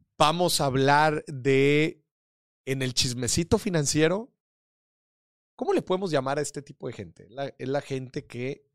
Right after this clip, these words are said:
hace filas, contratas para hacer filas.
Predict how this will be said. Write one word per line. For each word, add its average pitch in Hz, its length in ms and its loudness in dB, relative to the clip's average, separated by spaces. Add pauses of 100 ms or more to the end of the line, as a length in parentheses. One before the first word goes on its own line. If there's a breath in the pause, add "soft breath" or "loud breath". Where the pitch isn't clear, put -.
(160)
hace 139 360 -2
filas, 170 840 -10 (920)
contratas 190 840 2
para 143 240 -2
hacer 165 420 -2 (320)
filas. - 640 -6